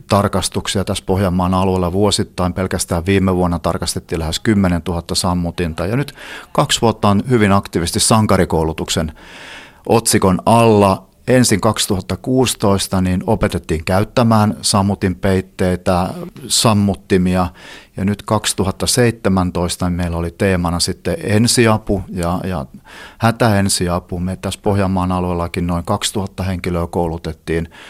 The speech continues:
yhdessä S P R:n kanssa ensiapuun ja, ja vitos-, kutosluokkalaisia melkein puolitoista tuhatta hätäensiapuun. Elikkä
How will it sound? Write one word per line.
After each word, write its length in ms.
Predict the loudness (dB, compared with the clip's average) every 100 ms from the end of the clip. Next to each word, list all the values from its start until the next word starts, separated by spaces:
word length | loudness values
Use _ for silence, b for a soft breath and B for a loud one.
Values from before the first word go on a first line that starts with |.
| B B B
yhdessä 480 | 0 0 0 0 -2
S 80 |
P 100 | -2 0 2
R:n 200 | 0 -2
kanssa 440 | -4 -4 -4 -2
ensiapuun 840 | -2 -2 -2 -4 -6 -6 -6 -4 -4
ja, 280 | -4 -6 -6
ja 220 | -6 -6 -6
vitos-, 300 | -6 -6 -8
kutosluokkalaisia 1160 | -8 -6 -4 -4 -4 -4 -6 -4 -4 -2 -2 -4 B B B B B B
melkein 360 | -4 -2 -4 -2
puolitoista 560 | -2 -2 -4 -6 -8
tuhatta 580 | -10 -8 -10 -8 -6 -6
hätäensiapuun. 1200 | -4 -2 0 -2 -2 -4 -4 -4 -8 -8 -8 -6
Elikkä 380 | -8 -10 -8 -10